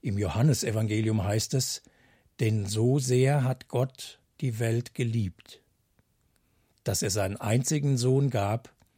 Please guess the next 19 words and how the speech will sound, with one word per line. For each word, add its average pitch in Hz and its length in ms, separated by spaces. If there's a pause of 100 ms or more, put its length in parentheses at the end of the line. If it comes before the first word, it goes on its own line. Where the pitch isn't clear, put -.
(480)
damit 110 360
alle, 135 280
die 156 160
an 131 140
ihn 139 260
glauben, 123 580 (460)
nicht 139 320
verloren 165 600
gehen, 95 400 (540)
sondern 120 440
das 117 180
ewige 117 380
Leben 117 400
haben.“ 92 320 (1300)
Alle, 123 320
die 131 240
an 113 160
Jesus 131 400
glauben, 113 560